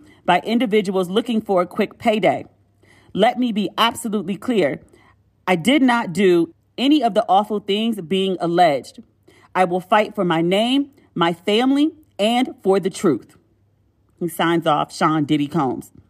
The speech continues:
No more love. Sean Diddy Combs. Comments are turned off on the page. Okay.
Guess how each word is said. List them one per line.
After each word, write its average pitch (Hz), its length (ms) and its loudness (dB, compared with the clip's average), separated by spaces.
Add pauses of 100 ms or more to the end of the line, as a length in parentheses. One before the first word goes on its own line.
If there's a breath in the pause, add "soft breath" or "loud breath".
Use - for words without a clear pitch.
(120)
No 170 120 4
more 170 180 4
love. 127 320 0
Sean 156 260 0
Diddy 147 200 -2
Combs. 143 380 -6 (1500)
Comments 175 340 2
are 156 60 -10
turned 143 280 2
off 120 220 2 (300)
on 143 80 2
the 139 80 2
page. 117 340 -2 (680)
Okay. - 200 -6